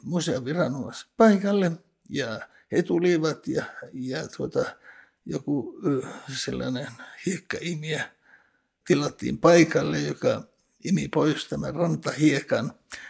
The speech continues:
Ja siinä paljastui nämä molemmat Reacen pronssit, ja ne vietiin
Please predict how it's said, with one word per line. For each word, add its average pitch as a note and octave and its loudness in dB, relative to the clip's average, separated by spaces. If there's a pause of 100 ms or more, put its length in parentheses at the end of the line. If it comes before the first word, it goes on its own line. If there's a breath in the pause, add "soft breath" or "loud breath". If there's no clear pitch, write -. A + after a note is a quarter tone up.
(220 loud breath)
Ja - 2
siinä F3+ 8
paljastui D#3 6
nämä D3+ -2 (200)
molemmat A#2 0 (1120 loud breath)
Reacen C3 2
pronssit, - -4
ja - -4
ne A#2 -2 (1080 loud breath)
vietiin D#3+ 8